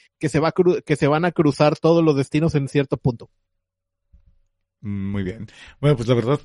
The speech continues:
Speaker 2: la, pues sí está prometedora la, la premisa. El detalle
Speaker 1: Sí.
Speaker 2: está que, pues, no,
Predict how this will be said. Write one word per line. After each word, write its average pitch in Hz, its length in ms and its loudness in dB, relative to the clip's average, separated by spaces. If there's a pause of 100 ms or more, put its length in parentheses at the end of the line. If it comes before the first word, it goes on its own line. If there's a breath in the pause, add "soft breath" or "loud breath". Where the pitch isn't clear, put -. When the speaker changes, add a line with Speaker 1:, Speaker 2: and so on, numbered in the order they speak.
Speaker 2:
la, 113 720 0
pues 110 140 -10
sí 131 80 -2
está 131 220 -4
prometedora 120 460 -2
la, 117 240 -2
la 104 180 -14
premisa. 113 560 -4 (380 soft breath)
El 120 140 -2
detalle 120 400 0
Speaker 1:
Sí. 113 60 2
Speaker 2:
está 123 240 -2
que, 113 1000 0
pues, 113 220 0 (160)
no, 127 920 0